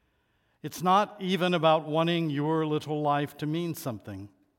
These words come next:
It's something that not only believers do, it's something that every person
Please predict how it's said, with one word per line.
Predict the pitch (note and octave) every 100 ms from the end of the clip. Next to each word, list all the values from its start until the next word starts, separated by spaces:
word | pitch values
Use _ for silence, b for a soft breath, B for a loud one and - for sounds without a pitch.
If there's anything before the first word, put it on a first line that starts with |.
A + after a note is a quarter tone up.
| _ _ _ _ _ _ -
It's | C#3+
something | - G#3+ G#3 F3
that | D#3
not | C#3+ E3+ E3
only | D#3+ D3+
believers | B2+ C#3 E3+ G3 D3 A2+
do, | A2 C3+ D#3 E3+
it's | D#3 D3+
something | - F3 D#3+ D#3+ C#3
that | D3 D3
every | E3 F3 G#3
person | - E3 D#3 - C#3